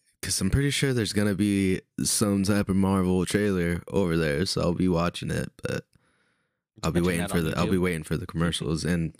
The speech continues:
Speaker 1: just dipping out eventually, 'cause I know I'm gonna be around family right now for it. Um, but going on, uh, well, I guess me, since this would be the first one, this,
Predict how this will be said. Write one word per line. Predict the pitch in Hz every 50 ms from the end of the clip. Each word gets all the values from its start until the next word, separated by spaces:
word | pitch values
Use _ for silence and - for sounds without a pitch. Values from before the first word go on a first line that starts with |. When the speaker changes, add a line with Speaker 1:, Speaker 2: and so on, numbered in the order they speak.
| - - -
Speaker 1:
just | - - - 85 - -
dipping | - 87 82 - - -
out | 69 76 71 69
eventually, | - 62 - 71 69 - - - 58 58 -
'cause | - - -
I | 82 78
know | 80 78 78
I'm | 80 85
gonna | 85 80 71
be | - -
around | 87 87 - 80 80 -
family | - - 52 - - - 50
right | - - -
now | - - - -
for | - - - 147
it. | 151 - - - _ _ _ _ _ _ _ _ _ _ _ -
Um, | 87 92 92 92 90 87 85 80 78 - - - _ _ _ _ _ _ _ _ _ _ _ _ _ _ _ _ _ _ _ _ _ _ _ _ _ _ - _ _ _ _ _ _ _ - - - -
but | - 110 107 98 85
going | 110 113 113 117 117 107
on, | 104 107 113 110 107
uh, | 104 98 92 87 87 90 90 92 - - _ _ _ _ _ _ _ _ _ _ _ _ _ _ _ _ _ _ _ _ _ _ _ _ _ _ _ _ _ _ _
well, | 104 104 104
I | 101
guess | 95 98 95 - -
me, | 101 98 98 98 92
since | 85 - - 85 - -
this | 80 - -
would | 87 80
be | 87 80
the | 78 78
first | - - 87 85 - -
one, | 90 90 87 85 87
this, | 90 87 - -